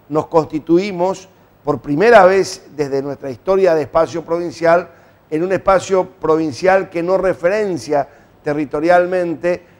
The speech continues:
con ningún espacio ni opositor ni oficialista a nivel nacional.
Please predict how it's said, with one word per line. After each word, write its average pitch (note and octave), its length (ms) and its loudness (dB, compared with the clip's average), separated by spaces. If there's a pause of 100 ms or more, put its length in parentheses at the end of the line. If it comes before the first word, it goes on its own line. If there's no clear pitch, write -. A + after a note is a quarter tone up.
(120)
con D#3+ 200 0
ningún E3 280 0
espacio E3 440 0
ni F3 160 -2
opositor G3 760 -2 (500)
ni D#3 260 -4
oficialista E3 840 -2
a D#3 80 -4
nivel D#3+ 400 -4
nacional. B2+ 540 -10